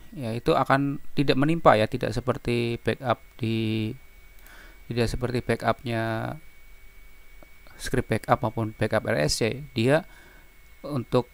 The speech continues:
script ini akan tidak jalan ya kalau sudah ada filenya. Nih, kita contohkan. Jadi saya contohkan di sistem script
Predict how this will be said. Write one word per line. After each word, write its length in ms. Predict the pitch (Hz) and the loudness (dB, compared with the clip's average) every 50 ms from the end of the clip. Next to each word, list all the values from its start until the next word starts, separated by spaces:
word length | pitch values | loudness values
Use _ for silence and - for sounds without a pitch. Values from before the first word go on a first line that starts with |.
| - - | -12 -6
script 240 | - - 131 127 | -2 0 0 2
ini 160 | 127 123 143 175 | 2 2 2 2
akan 400 | 165 143 - - 131 131 135 131 | 2 2 4 4 4 4 2 2
tidak 320 | 131 117 120 117 - - 143 - - | 0 2 2 0 0 -2 -6 -2 2
jalan 400 | 127 123 143 165 156 143 123 120 | 6 8 8 8 8 8 4 2
ya 160 | 117 123 131 | 0 -2 -2
kalau 240 | - 127 120 123 123 | 0 2 2 2 2
sudah 240 | - 135 123 113 104 | 2 0 2 2 2
ada 160 | 104 113 104 | 0 0 0
filenya. 400 | - 117 107 107 110 107 104 98 - - - - - | 2 2 2 2 2 0 -2 -4 -6 -10 -16 -12 -8
Nih, 160 | 107 104 101 | -8 -6 -6
kita 240 | - - 107 120 120 | -4 -2 -2 0 0
contohkan. 560 | - 117 110 117 107 - - 104 98 101 - - - - - - - - - - - - - - - - - - - - - - - - - - - - - - - - - - | -2 -2 -2 -4 -4 -2 -2 -4 -4 -6 -10 -16 -20 -20 -20 -20 -20 -20 -20 -20 -20 -20 -20 -20 -20 -20 -20 -20 -20 -20 -20 -20 -20 -20 -20 -20 -20 -20 -20 -20 -20 -20 -18 -14
Jadi 140 | 120 113 113 | -10 -8 -6
saya 180 | 113 113 113 - | -6 -6 -6 -6
contohkan 720 | - 113 110 110 104 - - 131 139 147 151 160 165 165 151 - - - - - - - - - - - - - - - - - - - - - - - - - - - - - - - - - - - | -8 -8 -8 -8 -8 -2 4 6 6 6 6 4 0 -4 -8 -12 -16 -20 -20 -20 -20 -20 -20 -20 -20 -20 -20 -20 -20 -20 -20 -20 -20 -20 -20 -20 -20 -20 -20 -20 -20 -20 -20 -20 -20 -20 -20 -16 -10 -10
di 80 | 113 | -8
sistem 320 | 104 - 110 - - 110 101 | -8 -6 -8 -8 -8 -8 -10
script 400 | - - - - 139 147 151 | -12 -6 0 2 2 2 2